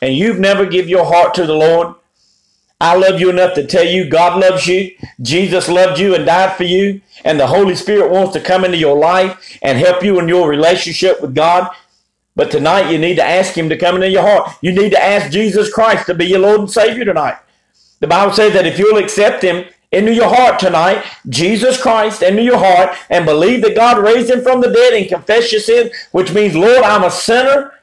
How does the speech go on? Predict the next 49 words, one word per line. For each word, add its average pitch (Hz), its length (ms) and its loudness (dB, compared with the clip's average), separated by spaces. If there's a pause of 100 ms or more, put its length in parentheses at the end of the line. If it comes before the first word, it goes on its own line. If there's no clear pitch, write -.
(500)
and 165 100 0
I, 196 380 0
I 156 160 0
want 196 300 0
your 196 120 2
salvation. 185 760 0
I 165 120 0
want 170 180 0
to 143 140 -6
turn 214 280 -2
from 220 180 -2
my 214 180 0
sin 247 560 -2 (460)
and 151 140 0
I 190 120 2
want 202 220 4
to 151 60 4
walk 208 540 2
in 196 200 0
a 156 100 2
relationship 180 920 0
with 180 240 -2
you." 135 280 -4 (760)
And 139 200 -2
tonight, 156 340 0
if 147 160 -4
you'll 185 180 2
just 208 280 -2
pray 196 220 2
a 147 140 0
simple 196 400 -2
prayer, 185 400 0
"Lord, 190 340 2
come 185 200 -2
into 190 180 0
my 156 160 -2
heart 196 400 0 (160)
and 139 180 -2
be 196 120 0
my 202 180 0
Lord 185 300 2
and 160 120 -4
Savior. 220 600 0 (120)
I 139 120 -2
give 185 320 0
my 185 140 2
life 165 360 0
to 160 100 -4
you." 247 500 -2